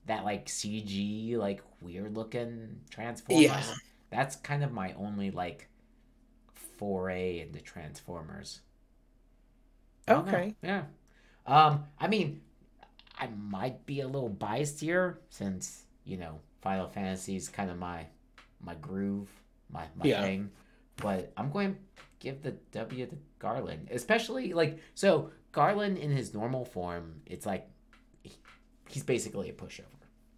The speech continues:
Speaker 2: Yeah.
Speaker 1: He's the first boss, you kill him, you get a longsword and some X P. But when
Speaker 2: Yeah.
Speaker 1: he comes back as Chaos,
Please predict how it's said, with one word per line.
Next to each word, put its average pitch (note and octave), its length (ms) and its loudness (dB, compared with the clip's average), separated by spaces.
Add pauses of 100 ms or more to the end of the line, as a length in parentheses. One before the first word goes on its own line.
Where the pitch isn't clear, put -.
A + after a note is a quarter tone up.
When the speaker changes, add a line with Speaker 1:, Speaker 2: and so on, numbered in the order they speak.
(380)
Speaker 2:
Yeah. C3+ 140 6
Speaker 1:
He's A2+ 100 0
the A#2 60 -4
first A#2 280 0
boss, G#2+ 480 4 (380)
you - 80 -12
kill A2+ 260 2 (120)
him, F#2 260 -2 (180)
you F2 140 -10
get G2 320 -6
a E2+ 400 -4
longsword - 560 -12 (160)
and G2 260 -2
some F#2+ 140 -6
X - 140 -10
P. - 260 -14 (300)
But F2+ 260 -6
when G2 160 -2
Speaker 2:
Yeah. - 80 2
Speaker 1:
he - 20 -6
comes G2+ 220 -4
back B2 340 0
as - 140 -10
Chaos, - 760 -8